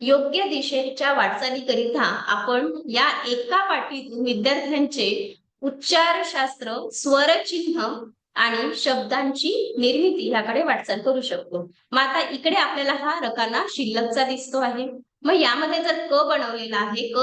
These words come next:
ची चौदा कडी आपल्याला दिसते आहे, तर मग इथे चौदा कडी लिहिलेली आहे. आपल्याला ख हा अक्षर लिहून समोर त्याची चौदा कडी तयार करता येईल आहे. म्हणजे हे साहित्य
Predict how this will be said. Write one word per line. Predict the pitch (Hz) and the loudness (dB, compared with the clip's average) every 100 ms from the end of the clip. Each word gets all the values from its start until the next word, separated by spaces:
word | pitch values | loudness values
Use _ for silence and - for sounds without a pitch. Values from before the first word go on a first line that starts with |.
| 277 | 2
ची | 392 | 0
चौदा | 381 370 392 392 | -2 -2 0 0
कडी | 381 381 | 0 0
आपल्याला | - 247 226 | -2 -2 -2
दिसते | 220 208 - 214 | -2 -4 -2 0
आहे, | 190 190 - - - _ | 2 0 -2 -4 -14 _
तर | 294 | 2
मग | 302 302 | 4 2
इथे | 285 302 277 | 2 0 -2
चौदा | 277 220 240 | 0 0 2
कडी | 240 247 | 2 2
लिहिलेली | 262 240 226 262 277 277 | 0 0 0 0 0 0
आहे. | 202 226 | 0 -2
आपल्याला | - 208 240 254 | -6 -4 2 2
ख | - - | 2 2
हा | 381 403 370 339 | 4 4 2 0
अक्षर | - 320 | -2 -6
लिहून | 311 320 311 226 294 - - _ - | -4 -2 -2 -4 -4 -8 -16 _ -2
समोर | 381 359 320 | 0 4 2
त्याची | 311 202 247 | 0 -2 -4
चौदा | 254 233 247 | -2 0 2
कडी | 247 269 | 2 0
तयार | 302 339 339 339 | 2 2 2 2
करता | 277 277 | 0 0
येईल | 247 240 | 0 0
आहे. | 233 226 247 - - - | -2 -2 -4 -6 -12 -2
म्हणजे | 240 214 226 339 - - - | 4 4 4 2 -2 -8 2
हे | 285 392 | 2 4
साहित्य | - 302 330 - - 190 214 | 2 2 0 -4 -2 -2 -2